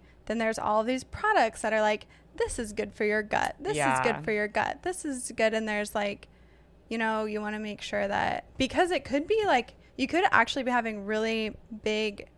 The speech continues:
Speaker 1: problems,
Speaker 2: Other
Speaker 1: like you
Speaker 2: issues, yeah.
Speaker 1: mentioned, because of your gut. And if
Speaker 2: Mm-hmm.
Speaker 1: you're just like,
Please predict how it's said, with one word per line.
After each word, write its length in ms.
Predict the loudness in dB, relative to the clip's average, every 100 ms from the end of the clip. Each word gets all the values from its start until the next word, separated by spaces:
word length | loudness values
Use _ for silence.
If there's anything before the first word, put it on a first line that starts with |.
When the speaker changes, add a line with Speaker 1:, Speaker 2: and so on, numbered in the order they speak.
| -20 -20 0
Speaker 1:
problems, 460 | 6 6 6 2
Speaker 2:
Other 160 | 4 6
Speaker 1:
like 220 | 6 4
you 100 | 0
Speaker 2:
issues, 420 | 0 0 0 -2
yeah. 180 | -2 0
Speaker 1:
mentioned, 380 | 0 -2 -8 -10 -16 -20 -20 -8
because 480 | -8 -4 2 2 2
of 160 | -4
your 160 | -2 -4
gut. 440 | 0 2 4 2
And 140 | 0 -4
if 80 |
Speaker 2:
Mm-hmm. 80 | -2
Speaker 1:
you're 80 | -4
just 220 | -4 -4
like, 220 | -2 -4